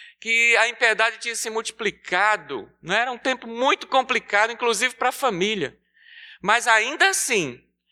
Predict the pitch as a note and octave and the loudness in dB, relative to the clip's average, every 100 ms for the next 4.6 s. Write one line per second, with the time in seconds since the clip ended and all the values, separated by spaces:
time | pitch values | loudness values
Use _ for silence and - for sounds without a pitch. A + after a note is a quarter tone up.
0 | _ _ C#3+ G3 D#3 F3+ A#3 C4 A#3+ A3+ | _ _ 0 2 4 4 4 2 0 -2
1 | A3+ G3 F#3+ F#3 F#3 F3+ D3+ D#3+ G3+ - | -2 0 0 0 0 0 2 0 -2 -8
2 | G3 F3+ G#3 G#3 - F#3+ F#3+ - F#3 F3 | -10 -2 0 0 0 -2 -2 0 0 0
3 | G3+ A3+ - G#3 G3+ G3+ F3 F3+ F3+ - | -2 -2 -2 -2 -2 -2 0 -2 -2 -2
4 | G3 F#3+ D#3 C3+ A#2+ A2 | -4 -2 -2 -2 -4 -8